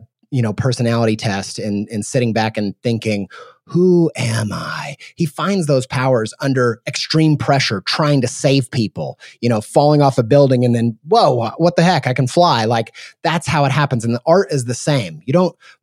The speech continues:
find your gift and, and find what's special about you by sitting back and just asking deep questions. You find it by putting pencil to paper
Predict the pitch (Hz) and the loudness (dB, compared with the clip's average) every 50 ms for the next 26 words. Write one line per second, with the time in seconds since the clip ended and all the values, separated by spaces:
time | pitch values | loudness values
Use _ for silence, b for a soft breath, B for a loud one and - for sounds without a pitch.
0 | _ _ 139 147 156 156 151 135 131 131 120 107 123 135 131 127 117 - - - | _ _ 0 2 4 4 4 4 2 0 0 2 2 2 2 2 0 -4 -12 -14
1 | - - 123 113 110 113 110 120 117 113 - - 127 131 139 135 123 123 120 - | -10 -6 -4 -4 -4 -4 -4 -4 -6 -4 -4 -2 -2 0 0 2 2 0 -2 -2
2 | - - - 135 131 - - 123 120 110 120 117 113 107 117 117 117 113 110 107 | -6 -2 0 0 2 2 0 -2 -2 -2 -2 -4 -4 -4 -2 -2 0 0 0 0
3 | 107 B B B B _ 127 123 123 120 - - 151 135 127 120 117 123 120 117 | -2 B B B B _ -2 -2 -2 -2 0 -2 0 0 0 0 0 0 -2 -2
4 | 117 - 117 110 110 113 - - - 127 120 117 117 - - 120 113 107 101 117 | -2 -4 -4 -4 -4 -6 -8 -8 -8 -6 -4 -4 -4 -4 -4 -4 -4 -2 0 -2
5 | 117 113 - - 135 131 135 127 - - 110 98 98 - - - 147 143 - - | -2 -2 -2 0 2 2 2 2 0 -4 -4 -6 -6 -10 -4 -4 -4 -4 -2 -2
6 | 196 202 220 202 160 135 - 135 131 127 123 123 117 B B B B - - 175 | 0 2 2 2 0 0 0 0 0 2 2 0 -2 B B B B 2 2 4
7 | 160 139 127 - 143 147 147 - - 120 110 - 135 143 143 139 110 104 101 - | 4 2 0 0 0 0 0 0 -2 -4 -2 2 2 2 2 2 -2 -6 -8 -10